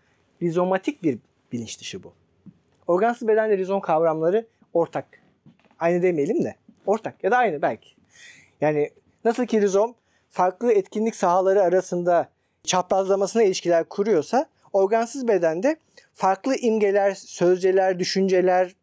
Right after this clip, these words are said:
arzular ne dersiniz artık. Her şey arasında tekil bir ya da kolektif bir deneyimin içinde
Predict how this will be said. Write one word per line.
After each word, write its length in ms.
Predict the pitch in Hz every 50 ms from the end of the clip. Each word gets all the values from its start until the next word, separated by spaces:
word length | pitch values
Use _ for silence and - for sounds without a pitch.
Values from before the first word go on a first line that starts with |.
| -
arzular 600 | - 180 180 190 185 180 185 185 185 185 185 180
ne 280 | 175 165 180 233 294 262
dersiniz 440 | 226 190 175 160 - 156 135 131 131
artık. 260 | 123 123 - - - - - - - - - _ _ _ _ _ _ _
Her 240 | - - 226 294 311
şey 200 | - - 240 202
arasında 520 | 170 160 170 - - 170 180 208 285 349 - _ _ _ _ _ _ -
tekil 340 | - 262 - - 302 262
bir 260 | 214 208 - - - _ _ _ _ _ _ _ _ -
ya 80 | 170 170
da 60 | 175
kolektif 520 | - - 202 214 214 - - 269 247 -
bir 140 | 226 202 175
deneyimin 540 | 185 180 190 190 190 190 196 202 180 135 - _ _ _ _ -
içinde 480 | - - - 180 175 190 226 311 339